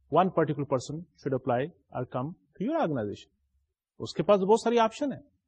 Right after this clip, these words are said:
میں جنرلی بات نہیں کر رہا، میں اسپیسیفکلی ان لوگوں کی بات کر رہا ہوں جو اچھے ورکر ہیں،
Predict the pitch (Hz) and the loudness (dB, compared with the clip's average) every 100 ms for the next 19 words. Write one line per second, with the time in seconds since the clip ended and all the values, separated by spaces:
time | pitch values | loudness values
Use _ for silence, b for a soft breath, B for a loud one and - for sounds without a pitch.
0 | _ _ _ _ _ _ _ - - 277 | _ _ _ _ _ _ _ -6 2 2
1 | - _ - 135 127 _ - 156 185 240 | 2 _ -14 -12 -12 _ 2 4 6 4
2 | 226 226 233 285 175 127 180 208 - - | 4 4 2 -4 -2 -2 -2 -2 -6 -6
3 | - 165 240 226 185 151 233 - 175 220 | -2 0 0 -2 0 0 -2 -6 -2 2
4 | 202 180 165 135 131 139 131 185 165 175 | 4 4 0 -2 -2 -4 -4 -4 -2 -4
5 | - - 185 180 180 151 | -4 -6 -4 -4 -6 -8